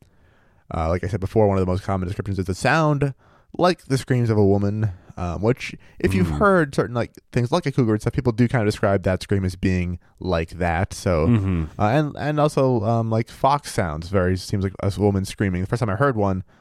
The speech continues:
Speaker 1: I was like, "Oh my God, is a woman being murdered for some reason in my yard right now? What's happening?"
Speaker 2: Mm-hmm, mm-hmm.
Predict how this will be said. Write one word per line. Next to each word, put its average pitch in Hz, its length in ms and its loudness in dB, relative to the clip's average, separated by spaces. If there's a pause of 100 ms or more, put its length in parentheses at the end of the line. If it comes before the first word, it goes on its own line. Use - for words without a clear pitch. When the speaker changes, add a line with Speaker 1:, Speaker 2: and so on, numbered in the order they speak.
(340)
Speaker 1:
I 87 60 -10
was 92 80 -4
like, - 120 -6
"Oh 98 80 0
my 110 140 0
God, 135 180 4
is 98 80 0
a 101 60 2
woman 101 200 0
being 101 440 0
murdered 107 420 2
for - 100 -6
some 117 160 2
reason 113 220 0
in 95 100 -2
my 90 140 0
yard 87 400 2
right 214 140 4
now? 277 260 2
What's 180 140 0
happening?" 113 360 2
Speaker 2:
Mm-hmm, 127 540 -2
mm-hmm. 104 280 2